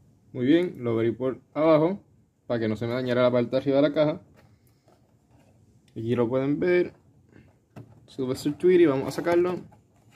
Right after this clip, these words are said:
Estoy sacándolo con cuidado, no quiero dañarlo.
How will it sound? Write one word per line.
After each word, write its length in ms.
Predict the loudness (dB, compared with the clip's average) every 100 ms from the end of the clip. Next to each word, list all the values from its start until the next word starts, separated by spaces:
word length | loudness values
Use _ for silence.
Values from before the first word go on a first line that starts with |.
| _ -20 -20 _ _ -20 -20 -20 -20 -20 -20 _ _ -20 -20 -20 -20 -20 -20 _ _ -20 -20 -20 -20 -20 _ -20 _ -20 -20 -20
Estoy 180 | _ -10
sacándolo 380 | -4 -2 0 0
con 120 | -2
cuidado, 380 | -2 0 2 2
no 320 | 0 -2 -4
quiero 160 | -4 -4
dañarlo. 400 | -4 0 0